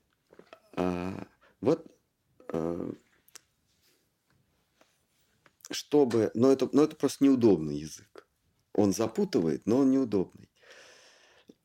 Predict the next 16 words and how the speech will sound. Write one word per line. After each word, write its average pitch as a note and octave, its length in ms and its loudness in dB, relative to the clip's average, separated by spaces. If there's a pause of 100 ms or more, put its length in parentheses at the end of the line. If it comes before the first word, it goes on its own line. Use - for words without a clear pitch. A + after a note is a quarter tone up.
(100)
М, G2 320 0
точно C#3 420 -2
так D3 240 -2
же A#2+ 420 -2 (800)
правильней C3+ 580 2
бы, F#2+ 380 -2 (360)
а, F2 440 -6
н-, G2 200 -12
говорить G2+ 540 -2
это F#2+ 200 -10
не, G2 380 0 (1120)
а, F2 180 -4
«белая A2+ 520 2
стена», F#2 560 -6
а F2+ 260 -4 (220)
«я G2 680 -2